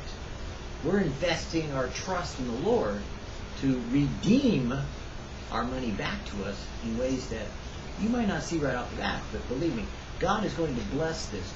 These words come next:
big time and hugely so, because A, you're in the right, and B, they're in the wrong, and C, they're trying to take advantage of it. So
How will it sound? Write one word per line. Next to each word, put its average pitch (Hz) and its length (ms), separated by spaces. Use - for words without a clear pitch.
big - 280
time 98 380
and 117 120
hugely 127 420
so, 104 280
because 147 440
A, 160 400
you're 156 160
in 180 80
the 156 60
right, 147 320
and 254 220
B, 196 300
they're 220 140
in 156 80
the 180 60
wrong, 202 260
and 143 120
C, 240 420
they're 170 100
trying 190 180
to 185 80
take 202 160
advantage 226 380
of - 80
it. - 120
So - 240